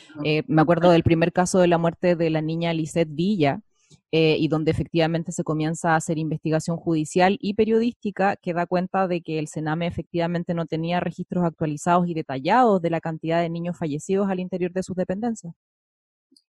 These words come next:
Speaker 1: Claro, y abre como muchas tareas respecto también de, del registro de muerte en Chile. Eh, eh, por, por estar concentrada en el tema de la pandemia, he pasado, eh, por alto lo, un, un tema, pero que es súper llamativo, que el dos mil diez,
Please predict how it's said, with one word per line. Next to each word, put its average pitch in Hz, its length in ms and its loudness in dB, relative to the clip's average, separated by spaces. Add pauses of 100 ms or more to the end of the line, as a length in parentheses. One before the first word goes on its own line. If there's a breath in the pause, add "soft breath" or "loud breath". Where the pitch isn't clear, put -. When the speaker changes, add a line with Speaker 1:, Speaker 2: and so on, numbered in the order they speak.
(400 soft breath)
Speaker 1:
Claro, 247 240 4
y 180 80 6
abre 247 300 4
como 208 320 4
muchas 320 480 2
tareas 285 400 4
respecto 285 720 2
también 254 460 -2
de, 262 220 -2
del 226 180 -4
registro 262 400 -4
de 240 100 0
muerte 247 260 -2
en 233 100 -2
Chile. 202 460 -2
Eh, - 180 -10 (720 soft breath)
eh, 156 540 -4
por, 175 300 -2 (100)
por 170 120 0
estar 208 280 -2
concentrada 196 460 -2
en 190 60 -4
el 185 60 -6
tema 185 180 -4
de 185 80 -2
la 175 60 -2
pandemia, 180 560 -2
he 180 80 -6
pasado, 170 640 -6
eh, 160 160 -8
por 165 140 -6
alto 170 260 -4
lo, 175 220 -6
un, 160 180 -12 (420)
un 165 180 -10
tema, 220 240 0
pero 180 180 -2
que 185 80 -10
es - 80 -12
súper 190 260 -6
llamativo, 214 720 -2
que 175 180 -4
el 170 120 -6
dos 170 180 -8
mil 165 260 -4
diez, 220 600 -4